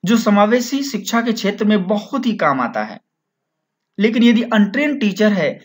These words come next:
यदि उसे ये सारी चीजें नहीं पता, समावेशी शिक्षा या विकलांगता के क्षेत्र के बारे में जानकारी नहीं है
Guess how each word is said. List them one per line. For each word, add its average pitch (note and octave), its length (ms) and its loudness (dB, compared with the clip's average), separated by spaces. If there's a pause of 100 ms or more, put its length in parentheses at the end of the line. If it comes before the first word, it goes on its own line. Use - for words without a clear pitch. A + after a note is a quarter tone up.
(280)
यदि A3+ 140 6
उसे A#3 180 4
ये A#3 140 4
सारी G#3+ 260 0
चीजें A3 260 -2
नहीं G#3+ 280 4
पता, C#3 420 -2 (1040)
समावेशी A3+ 480 2
शिक्षा G#3 280 -2
या G#3 120 4
विकलांगता G#3 500 0
के A3+ 120 -2
क्षेत्र G#3+ 320 -2
के G3+ 120 -2
बारे F#3 220 0
में G3+ 140 0
जानकारी F3 500 0
नहीं E3 280 -2
है A#2+ 140 -8